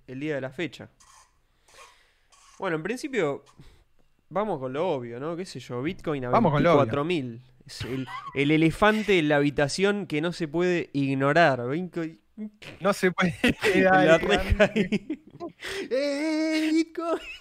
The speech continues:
Speaker 2: A partir, <laughs> el pibito del, a partir de ahora vos,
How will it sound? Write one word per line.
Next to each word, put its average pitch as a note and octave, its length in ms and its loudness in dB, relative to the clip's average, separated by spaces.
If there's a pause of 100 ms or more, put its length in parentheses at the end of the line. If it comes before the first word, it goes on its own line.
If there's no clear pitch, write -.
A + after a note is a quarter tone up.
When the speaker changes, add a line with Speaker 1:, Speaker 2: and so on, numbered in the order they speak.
(920)
Speaker 2:
A D#3 140 -4
partir, F3 320 4
<laughs> - 840 -10
el E3 160 4
pibito G#3 380 4
del, F#3 300 4
a D#3 140 2
partir F#3+ 240 2
de A3+ 80 4
ahora A#3 220 6
vos, A3 200 2